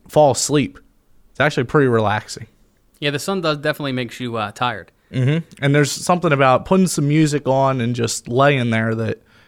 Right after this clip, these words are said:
Speaker 1: and you get a nice tan too, which is always nice.
Speaker 2: It is now. Now, when you're, when you're tanning, are you, like, a shirt off guy?
Speaker 1: Yeah, most of the time, yeah.
Speaker 2: Nice.
Speaker 1: Now,
Speaker 2: Now,
Speaker 1: wa-
Speaker 2: are, are
Speaker 1: once
Speaker 2: you,
Speaker 1: it gets warm
Speaker 2: are,
Speaker 1: out.
Speaker 2: are you, are you laying back, like, guns out, just kinda chilling?
Speaker 1: Oh, yeah, totally.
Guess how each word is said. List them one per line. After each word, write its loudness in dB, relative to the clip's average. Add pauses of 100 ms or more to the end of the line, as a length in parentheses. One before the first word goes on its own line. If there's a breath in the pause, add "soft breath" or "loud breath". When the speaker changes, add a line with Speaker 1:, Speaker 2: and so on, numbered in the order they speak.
Speaker 1:
and 2
you 0
get 4
a 0
nice 0
tan -2
too, 0
which -10
is -6
always -4
nice. -4 (400)
Speaker 2:
It -8
is -8
now. -2
Now, -2
when -2
you're, -2
when -4
you're 0
tanning, -4
are -8
you, -6
like, -4
a -8 (520)
shirt -2
off 0
guy? -2 (640)
Speaker 1:
Yeah, 4 (140)
most -2
of 2
the -4
time, 2
yeah. 2
Speaker 2:
Nice. -8
Speaker 1:
Now, 4
Speaker 2:
Now, 4
Speaker 1:
wa- 8
Speaker 2:
are, 2
are 4
Speaker 1:
once 4
Speaker 2:
you, 2
Speaker 1:
it 2
gets 2
warm 6
Speaker 2:
are, 4
Speaker 1:
out. 0
Speaker 2:
are 0
you, -4
are -2
you -2
laying -2
back, 0
like, -6
guns -4
out, -4
just -14
kinda -6
chilling? 0
Speaker 1:
Oh, 6
yeah, 2
totally. -4